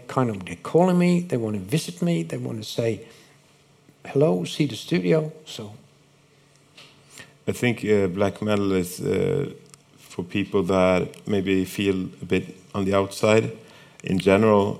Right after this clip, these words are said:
Speaker 2: it's, uh, sort of empowering for them. It's sort of maybe g-, give them some feeling of belonging, you know?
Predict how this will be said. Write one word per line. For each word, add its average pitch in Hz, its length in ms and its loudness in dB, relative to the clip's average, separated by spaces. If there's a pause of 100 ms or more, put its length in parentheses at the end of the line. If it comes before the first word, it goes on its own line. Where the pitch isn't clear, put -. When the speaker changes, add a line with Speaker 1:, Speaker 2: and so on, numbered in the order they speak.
Speaker 2:
it's, 92 220 -4
uh, 87 240 4
sort 95 240 -2
of 95 60 2
empowering 95 480 2
for - 140 -6
them. 104 360 0
It's 98 140 -8
sort 98 140 2
of 87 220 2 (580)
maybe 104 440 6
g-, - 280 -6
give 107 200 4
them 98 160 6
some 92 1120 2 (300)
feeling 98 680 0 (100)
of 90 320 2 (160)
belonging, 123 640 4 (260)
you 101 100 -2
know? 98 220 0